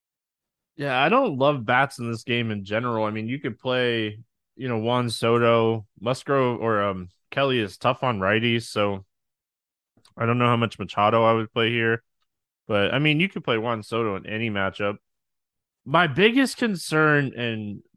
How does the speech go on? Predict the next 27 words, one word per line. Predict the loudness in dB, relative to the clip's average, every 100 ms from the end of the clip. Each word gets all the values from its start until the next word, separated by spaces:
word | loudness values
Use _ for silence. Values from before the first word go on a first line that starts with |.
| -16 -6
biggest, | -4 0 0 -2 -10 -20 -20 _ _ _ _ _ -12
like, | -10 -8
hesitation | -4 -4 -4 0 0 0 0
on, | 2 4
like, | 2 2
Juan | 0 0
Soto. | -2 0 2 0 -4 _ _ _ _ _ _
Juan | 0 2
Soto | 4 4 6 4
is | 4
a | 0
phenomenal | -2 -6 -6 -4 0 2 2 2 -4 -4 -4
hitter. | -4 -4 -8 _ _ _ _ _ _ _ _ _ _ -4
He |
has | 0
a | 0
twenty-four | -2 -2 2 4 4 2 2 2
percent | -2 -2 -2
K | 0 0
rate, | 2 0 -2
and, | -4
like, | -6 -2
that's | -2 -2 -4
the | -6
biggest | 0 2 4 2 0 0
difference | 0 2 0 -2
between, | -10 -4 0 0 -2